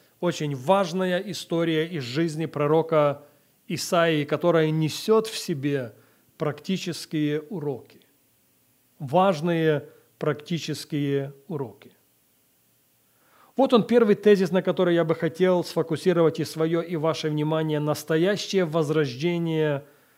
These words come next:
сказывается на нашем лексиконе. Запомните это, если посчитаете нужным записать, запишите: «Настоящее возрождение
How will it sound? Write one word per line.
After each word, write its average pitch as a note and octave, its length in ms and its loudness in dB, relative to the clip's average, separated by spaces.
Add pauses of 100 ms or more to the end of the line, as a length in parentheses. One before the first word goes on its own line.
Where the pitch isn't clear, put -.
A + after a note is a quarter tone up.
сказывается D#3+ 1080 0
на D3 180 0
нашем D3 640 -2 (460)
лексиконе. C3+ 840 -10 (640)
Запомните E3+ 680 2
это, D#3 180 2
если D3 220 0
посчитаете D#3 640 -2
нужным D3 380 -2
записать, D3 640 -2 (380)
запишите: D#3 640 -2
«Настоящее E3 880 0
возрождение D3+ 1200 -2